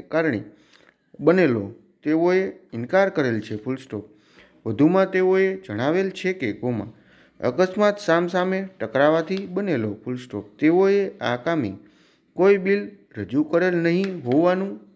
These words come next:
કબૂલ રાખેલ છે. પેરા. અરજદાર તરફે આંક ડેશ છવ્વીસના સરતપાસના સોગંદનામાના સમર્થનમાં જે દસ્તાવેજી પુરાવાઓ રજૂ કરેલા છે તે જોઈએ તો, કોમા, આંક ડેશ સત્યાવીસથી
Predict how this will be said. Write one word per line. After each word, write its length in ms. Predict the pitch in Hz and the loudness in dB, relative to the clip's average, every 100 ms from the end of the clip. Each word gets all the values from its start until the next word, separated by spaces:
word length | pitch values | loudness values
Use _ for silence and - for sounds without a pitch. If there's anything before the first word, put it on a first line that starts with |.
| _ | _
કબૂલ 280 | 123 151 220 | -8 -2 0
રાખેલ 380 | 185 151 123 107 | 0 0 -2 -4
છે. 160 | 107 98 | -6 -10
પેરા. 380 | - 110 98 98 - - - - - - | -8 -8 -8 -12 -20 -20 -20 -20 -20 0
અરજદાર 480 | 131 165 175 208 202 | 4 4 6 4 6
તરફે 400 | 196 190 202 196 196 - | 0 -4 -4 -6 -8 -6
આંક 220 | 147 170 170 | -4 -4 -4
ડેશ 280 | 175 175 - | -4 -4 -10
છવ્વીસના 640 | - 156 165 - 175 175 175 - | -2 0 0 -2 -2 0 -2 -10
સરતપાસના 880 | - 139 143 170 165 170 165 180 180 | -6 -4 0 0 4 2 2 -2 -2
સોગંદનામાના 960 | 175 - 110 120 135 165 185 131 98 95 - _ _ _ - | -4 -6 -4 0 0 0 0 -2 -2 -8 -18 _ _ _ -6
સમર્થનમાં 800 | 143 156 165 170 190 143 95 98 _ | 2 2 2 0 0 0 -4 -10 _
જે 180 | - 143 | -2 0
દસ્તાવેજી 720 | 185 175 180 196 190 185 180 190 190 | 2 0 0 2 2 2 -4 -10 -4
પુરાવાઓ 580 | 151 156 156 160 170 185 - - | 2 4 4 2 2 -2 -6 -12
રજૂ 380 | 101 101 135 165 | -10 -4 -2 -2
કરેલા 420 | 185 202 180 117 | 0 0 2 0
છે 180 | - 98 104 _ | -2 -12 -14 _
તે 180 | 156 175 | -2 -2
જોઈએ 440 | 139 156 175 180 180 - | 2 2 2 -2 -4 -6
તો, 100 | 165 123 | -2 -2
કોમા, 400 | - 123 110 101 - _ _ _ _ - | -2 -2 -2 -6 -14 _ _ _ _ -2
આંક 320 | 151 185 190 | 0 2 2
ડેશ 260 | 196 202 202 - _ | 0 0 -4 -18 _
સત્યાવીસથી 800 | - 127 165 190 185 185 - | -12 -12 -2 0 0 -4 -6